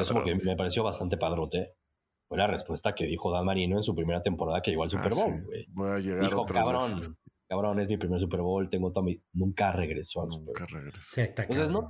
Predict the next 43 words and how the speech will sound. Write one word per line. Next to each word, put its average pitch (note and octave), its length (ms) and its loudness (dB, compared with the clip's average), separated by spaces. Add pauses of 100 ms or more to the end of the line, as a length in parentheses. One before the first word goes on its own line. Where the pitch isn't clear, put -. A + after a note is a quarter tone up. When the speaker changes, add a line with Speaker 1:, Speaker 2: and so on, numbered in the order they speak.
Speaker 2:
todo A#3+ 140 4
es, G#3+ 320 -2
no C#3 180 2
todo E3 320 0
es, C#3+ 160 -2
y G2+ 140 0
mira, G2 220 2
ya F#2 100 2
sabes, E2+ 220 -2
el D#2 120 -2
calento F2+ 320 2
que D#2+ 100 -4
tiene E2+ 180 0
Dan E4+ 160 6
Marino, E3 320 2
¿no? A2 100 -4
Speaker 3:
No, E3+ 220 4
estoy D#3+ 180 2
de D3 80 4
acuerdo, B2+ 360 0
estoy C3+ 160 2
de D3 60 2
acuerdo, D#3 220 4
Speaker 2:
No, - 60 4
Speaker 3:
pero C3+ 140 4
Speaker 2:
no. C3+ 40 6
Speaker 3:
es B2+ 80 0
que F3+ 100 0
los C3 200 2
Bengals C#3+ 340 0
a G#2+ 40 -2
mí A2 80 0
se - 120 -6
me A#2 60 2
hace A2+ 160 -4
un B2 80 4
equipazo, - 560 -8
güey, E2+ 180 -10
lo F#2 80 -6
digo F#2+ 140 -2
en A2 80 0
buen F2+ 180 -6
pedo. C#2+ 160 -16